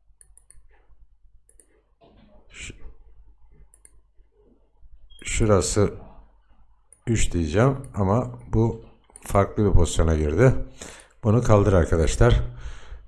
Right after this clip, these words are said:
Ee, pıp, şuradan alalım. Tekrar alalım. Tekrar alalım.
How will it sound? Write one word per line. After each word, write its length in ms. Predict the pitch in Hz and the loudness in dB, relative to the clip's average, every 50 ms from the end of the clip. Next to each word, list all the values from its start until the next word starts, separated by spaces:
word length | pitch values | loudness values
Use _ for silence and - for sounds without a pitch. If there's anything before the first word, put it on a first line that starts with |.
| _ - _ _ _ _ _ _ _ _ _ _ | _ -20 _ _ _ _ _ _ _ _ _ _
Ee, 1000 | 131 120 113 110 107 104 104 101 101 98 95 95 92 92 92 90 90 87 87 87 85 78 - - - | -4 0 2 2 4 4 4 4 4 2 2 2 2 2 2 4 4 2 2 0 -2 -4 -8 -4 0
pıp, 320 | - 78 - - - - - - - - - - - - - | 0 0 0 0 8 12 12 12 12 12 10 6 -8 -14 -10
şuradan 380 | - - - 101 87 85 87 87 | -6 -2 0 0 2 2 2 2
alalım. 440 | 90 87 85 82 82 101 135 117 - - - - - - - - - - - - - - _ _ _ _ _ _ _ _ _ _ - - _ - _ _ _ _ 160 160 156 160 160 156 - - _ _ - - - - - - - _ _ _ _ - | 2 2 2 2 2 0 -2 -4 -6 -8 -10 -10 -10 -10 -12 -16 -16 -18 -20 -20 -20 -20 _ _ _ _ _ _ _ _ _ _ -20 -20 _ -20 _ _ _ _ _ -20 -20 -20 -20 -20 -20 -20 _ _ -20 -20 -20 -20 -20 -20 -20 _ _ _ _ -6
Tekrar 300 | - 104 90 - - 90 | -4 -4 -4 -2 -2 0
alalım. 480 | 85 80 78 78 76 80 104 117 117 120 - - - - - - - - - - _ - _ _ _ _ _ _ _ - - _ _ _ _ _ _ _ _ _ _ _ _ _ _ - - - - - _ _ _ _ _ _ _ _ _ _ _ - - - | 2 2 2 2 0 0 0 0 -2 -6 -10 -14 -14 -16 -16 -16 -16 -16 -16 -18 _ -20 _ _ _ _ _ _ _ -20 -20 _ _ _ _ _ _ _ _ _ _ _ _ _ _ -20 -20 -20 -20 -20 _ _ _ _ _ _ _ _ _ _ _ -20 -18 0
Tekrar 380 | - 101 104 104 - 95 87 85 | 0 0 0 2 0 0 2 2
alalım. 400 | 78 76 78 78 85 107 110 | 2 2 2 0 0 0 -2